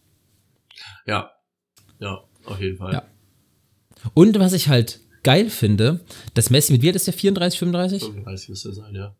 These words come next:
Speaker 2: Fünfunddreißig. Ähm, immer noch der beste Spieler seiner Mannschaft war und Führungsspieler war. Also weißt du, nicht, nicht nur einfach hier der Star, der macht, sondern auch der,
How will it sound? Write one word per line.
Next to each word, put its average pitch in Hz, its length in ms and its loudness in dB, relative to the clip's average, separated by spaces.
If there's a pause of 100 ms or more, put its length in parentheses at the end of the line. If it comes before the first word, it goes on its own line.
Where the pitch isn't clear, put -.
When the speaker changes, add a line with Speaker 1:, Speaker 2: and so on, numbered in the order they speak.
(200)
Speaker 2:
Fünfunddreißig. 117 520 0 (520)
Ähm, 127 560 4 (560)
immer 196 260 8
noch 151 440 4 (340)
der 120 60 6
beste 160 340 2
Spieler 127 640 4
seiner 113 220 4
Mannschaft 107 440 0
war 90 240 -4
und 131 160 8
Führungsspieler 110 800 2
war. 87 220 -4 (540)
Also 120 140 4
weißt 123 180 4
du, 151 40 4
nicht, 160 180 6
nicht 180 160 2
nur 151 280 6 (200)
einfach 135 320 6
hier 143 140 4
der 107 140 2
Star, 120 260 4
der 123 120 6
macht, 120 260 2
sondern 156 200 4
auch 127 140 2
der, 123 320 2